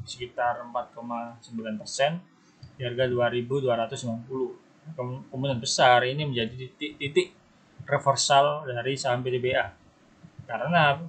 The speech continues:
eh, P T B A sendiri kan, eh, masuk di sektor tambang dan, eh, apa namanya, memproduksi, eh, batu bara. Bukan memproduksi sih, dia tambang batu bara.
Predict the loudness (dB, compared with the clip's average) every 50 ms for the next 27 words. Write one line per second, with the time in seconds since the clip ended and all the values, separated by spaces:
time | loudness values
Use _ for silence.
0 | -14 -16 -12 -6 -2 0 2 2 2 0 -2 -4 -6 -8 -10 -14 -20 -20 _ _
1 | _ -20 -20 _ -20 -16 -10 -8 -4 0 2 2 2 2 2 0 2 2 4 4
2 | 4 4 2 0 -4 -4 -2 0 0 0 2 0 0 0 0 0 0 -2 -2 -2
3 | -2 -2 -2 0 -2 -2 -2 -4 -6 -4 -2 0 0 -2 -2 -6 -10 -18 -20 _
4 | _ -20 _ -14 -8 -8 -6 -2 4 4 4 4 2 -10 -14 -18 -18 -20 -8 0
5 | 2 2 2 4 4 4 4 4 4 4 4 4 2 -6 -12 _ _ _ _ _
6 | _ _ _ _ -20 -20 -20 -12 -6 -4 -2 0 2 2 2 2 2 0 -2 -4
7 | -2 -4 -4 -2 0 0 0 0 -2 -4 -6 -10 -18 _ _ 0 2 2 2 2
8 | -4 -4 -4 -2 -2 -2 -2 -4 -4 -8 -12 _ _ -20 _ _ _ _ _ _
9 | _ _ _ _ -14 -14 -14 -12 -8 -4 -4 -2 0 0 0 0 4 4 6 6
10 | 8 6 4 4 0 -10 -20 _ _ -10 -8 -6 -4 -4 -4 -2 -2 -2 -2 -2
11 | -2 -2 -2 -2 -2 -4 -2 -2 2 2 4 4 4 2 0 -6 _ _ _ _
12 | _ _ -2 0 0 0 4 6 6 6 6 4 0 -4 -4 -4 -4 -2 0 2
13 | 4 4 4 4 2 0 -2 -10